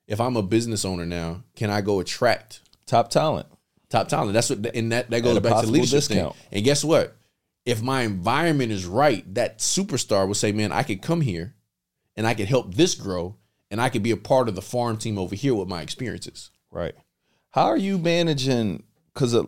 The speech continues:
Speaker 2: lot of your organization is virtual,
Speaker 1: Mm-hmm.
Speaker 2: meaning they're not coming to a physical loc-, is the growth plan the only thing that's keeping them in alignment with just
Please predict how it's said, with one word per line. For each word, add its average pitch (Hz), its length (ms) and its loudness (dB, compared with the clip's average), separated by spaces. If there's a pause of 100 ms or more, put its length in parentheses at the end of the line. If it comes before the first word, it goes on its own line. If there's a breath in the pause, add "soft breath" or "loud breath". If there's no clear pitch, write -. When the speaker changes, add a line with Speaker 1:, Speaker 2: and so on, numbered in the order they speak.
Speaker 2:
lot 143 220 4
of 143 220 4
your 127 180 4
organization 123 760 2
is 87 120 -2
virtual, 92 560 0
Speaker 1:
Mm-hmm. 104 160 -4
Speaker 2:
meaning 101 480 2
they're 113 180 4
not 117 260 4
coming 110 280 2
to 107 220 2
a 95 40 2
physical 101 720 -2 (680)
loc-, 110 280 2
is 120 220 4
the 117 100 4
growth 131 420 2
plan 147 420 2
the 117 120 2
only 135 320 4
thing 135 260 0
that's 117 220 2
keeping 139 320 -4
them 120 180 4
in 107 140 2
alignment 110 540 4
with 107 200 2
just 104 460 -2